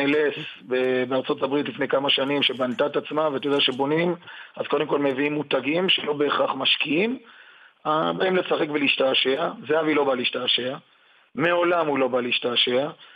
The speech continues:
איך היו אומרים לי במכבי תל אביב, בשבת הוא היה מפקיע צמד, וביום שני היה בא לאימון ועושה גליצ'ים כאילו שחקן מהנוער. אז האופי הטוב והבריא של ערן זהבי, אה, מדבר גם כאן.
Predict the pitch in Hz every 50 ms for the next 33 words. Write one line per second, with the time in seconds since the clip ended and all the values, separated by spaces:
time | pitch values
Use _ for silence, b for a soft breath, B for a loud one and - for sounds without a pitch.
0 | B B - - - 151 143 143 143 147 151 151 151 143 135 139 139 135 - 151
1 | 147 147 143 139 139 135 143 160 185 165 135 127 131 - 139 131 147 147 151 160
2 | 151 151 151 151 151 151 147 147 147 143 143 143 - - 131 143 143 - 180 185
3 | 170 151 131 135 127 139 151 147 - 151 147 151 151 147 143 156 151 151 156 170
4 | 175 165 147 147 143 - 160 147 151 165 160 - 165 135 - 151 143 147 143 -
5 | - - 147 143 143 139 131 127 131 127 123 117 110 110 - B B B B B
6 | B B B B B - 120 127 127 143 147 156 180 180 - 190 170 147 - -
7 | 151 139 143 143 131 135 135 131 123 135 135 143 147 135 - 135 127 127 131 139
8 | 135 120 139 127 123 120 120 117 120 135 165 - B B B B B B B B
9 | B B - 127 131 135 135 135 131 135 135 139 139 143 143 147 147 147 156 -
10 | 156 151 147 170 160 156 - 143 - - - 127 127 139 156